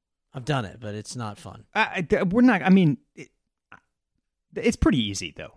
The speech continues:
Speaker 2: We're, we're not,
Speaker 1: Yeah,
Speaker 2: like,
Speaker 1: I know, I know, but it's, it's
Speaker 2: slamming the bars
Speaker 1: I agree. But
Speaker 2: every
Speaker 1: if you're
Speaker 2: weekend.
Speaker 1: there, th-, you're at a bar for a reason,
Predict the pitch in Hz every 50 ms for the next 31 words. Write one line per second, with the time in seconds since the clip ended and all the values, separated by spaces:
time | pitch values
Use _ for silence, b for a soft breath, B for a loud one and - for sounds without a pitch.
0 | _ _ - 165 202 208 208 202 - - - 196 214 233 226 226 196 - 285 285
1 | 262 202 226 214 170 151 151 147 147 165 185 202 202 175 160 180 185 185 196 180
2 | - - - 202 190 151 151 143 143 135 127 104 113 110 107 107 101 98 92 85
3 | 87 85 - - - - 98 - _ _ _ _ _ _ _ _ _ _ _ _
4 | _ - - 196 208 202 185 143 151 143 110 95 - 127 - 107 107 104 196 185
5 | 190 247 233 175 139 170 180 180 175 156 143 135 143 - - - _ _ 160 139
6 | 127 143 139 139 151 175 175 160 160 151 127 135 139 135 131 - - 117 110 104
7 | 98 107 107 104 101 92 85 101